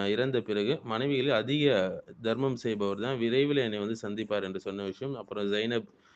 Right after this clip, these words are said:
அ, ரதியல்லாஹு அன்ஹாவுடைய மரணம், அப்துல்லா இப்னு மஸ்ஊத் அவங்களுடைய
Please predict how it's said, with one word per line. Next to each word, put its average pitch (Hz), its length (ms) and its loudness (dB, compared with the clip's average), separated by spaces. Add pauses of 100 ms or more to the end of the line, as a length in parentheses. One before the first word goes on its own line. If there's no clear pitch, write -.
(200)
அ, 98 180 2
ரதியல்லாஹு 107 520 4
அன்ஹாவுடைய 101 440 0
மரணம், 101 360 0 (240)
அப்துல்லா 139 360 2
இப்னு 113 240 2
மஸ்ஊத் 107 600 -4
அவங்களுடைய 101 440 0